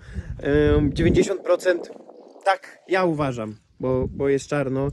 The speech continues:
Nawet nie mam jak wejść na te pole teraz, bo oczywiście przeszła jeszcze druga fala. E, nie ma nawet jak wejść na te pole, ale straty są duże. No i teraz te wszystkie nasiona w glebie są, tak? Trzeba czekać, aż skiełkują.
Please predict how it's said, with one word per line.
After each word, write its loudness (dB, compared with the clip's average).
Nawet 6
nie 6
mam 4
jak 2
wejść 2
na -6
te -10
pole -8
teraz, -4
bo 0
oczywiście -2
przeszła 2
jeszcze -2
druga 4
fala. 2
E, 0
nie 6
ma 4
nawet 2
jak 2
wejść 4
na -4
te -10
pole, 2
ale 6
straty 2
są 2
duże. 4
No 0
i 2
teraz 6
te 2
wszystkie 2
nasiona 2
w -4
glebie 6
są, 4
tak? -2
Trzeba -4
czekać, -4
aż -6
skiełkują. 4